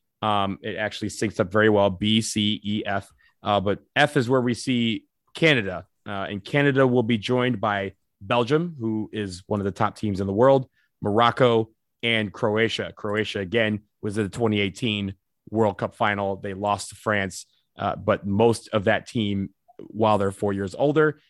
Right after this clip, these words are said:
are still going strong, and they, uh, breezed through qualifying in Europe. So, again, Canada,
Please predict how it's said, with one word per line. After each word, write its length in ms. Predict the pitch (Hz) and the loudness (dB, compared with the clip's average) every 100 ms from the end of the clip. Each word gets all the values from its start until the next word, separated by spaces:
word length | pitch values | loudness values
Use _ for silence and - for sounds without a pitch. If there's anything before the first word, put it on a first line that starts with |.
| _ - | _ -8
are 100 | 101 | -8
still 380 | - - 131 110 | -4 4 6 6
going 300 | 113 104 92 | 4 2 0
strong, 480 | - 110 101 101 98 | 0 2 2 0 -4
and 260 | 101 90 | -6 0
they, 360 | 110 104 95 - _ _ - | 0 0 -2 -8 _ _ -12
uh, 160 | 92 | -10
breezed 420 | 92 98 131 117 - | -4 2 4 4 2
through 100 | 113 | 2
qualifying 540 | 113 98 98 98 98 | 2 2 0 0 0
in 100 | 95 | -2
Europe. 280 | 95 95 - | -4 -4 -4
So, 320 | 110 98 - _ | -4 -4 -6 _
again, 420 | 104 104 104 92 90 _ _ - | -8 -2 -2 -4 -10 _ _ -2
Canada, 580 | 139 127 117 110 104 | 0 2 2 2 0